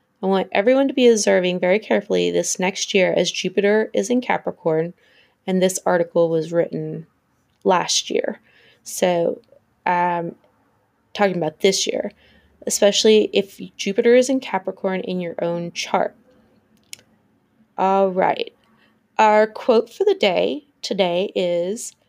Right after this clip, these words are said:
"Everything you can imagine is real," by Pablo Picasso. All right. We are running out of time. Um, I'm just gonna quickly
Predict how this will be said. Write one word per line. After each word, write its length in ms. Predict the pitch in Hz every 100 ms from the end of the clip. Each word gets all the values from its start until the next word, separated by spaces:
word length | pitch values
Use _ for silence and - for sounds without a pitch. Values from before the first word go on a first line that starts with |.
| _ _ -
"Everything 600 | 190 233 247 294 302 330 -
you 160 | 220
can 200 | 220 294
imagine 720 | 311 208 170 170 180 180 185 - _ _ _
is 400 | 170 175 170 - _ -
real," 640 | 165 165 160 - - 196 _ _ _ _ _ _ _ -
by 120 | 165
Pablo 880 | 170 - 170 170 180 180 185 196 - -
Picasso. 600 | 220 - - - - 285 - 214 _ _ _ _ _ _ _ _ _ _ _ _ _ - - _ _ _ _
All 320 | 196 214 226 220
right. 680 | 180 180 175 - - - - _ _ _ 247
We 200 | 302 349
are 240 | 208 196
running 520 | 185 196 214 220 214 -
out 420 | - 185 226 -
of 220 | 285 -
time. 680 | - 226 185 175 175 240 285 _ _ _ _ _ _ _
Um, 320 | 214 214 196 -
I'm 160 | 214
just 180 | 247 247
gonna 180 | 269 226
quickly 840 | - - 226 247 262 254 247 240